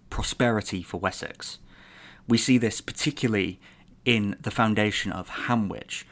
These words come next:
modern-day Southampton, as a trading settlement with a population of about five thousand people, a metropolis by the standards of the time. It had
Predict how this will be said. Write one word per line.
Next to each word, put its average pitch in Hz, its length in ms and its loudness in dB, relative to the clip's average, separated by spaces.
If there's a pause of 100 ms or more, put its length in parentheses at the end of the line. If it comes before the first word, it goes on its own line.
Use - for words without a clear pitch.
(160)
modern-day 101 500 2
Southampton, 98 840 -2 (440)
as 110 360 4
a 107 120 0
trading 120 440 0
settlement 92 580 -4
with 101 100 -2
a 101 40 -4
population 101 760 -2
of 98 200 -6
about 95 300 2
five 95 300 -2
thousand 95 440 0
people, 123 420 -2 (360)
a 107 40 2
metropolis 104 600 0
by 92 160 -2
the 90 80 -8
standards 95 440 -4
of 90 140 -6
the 92 80 -6
time. 101 400 0 (840)
It 120 120 6
had 127 340 2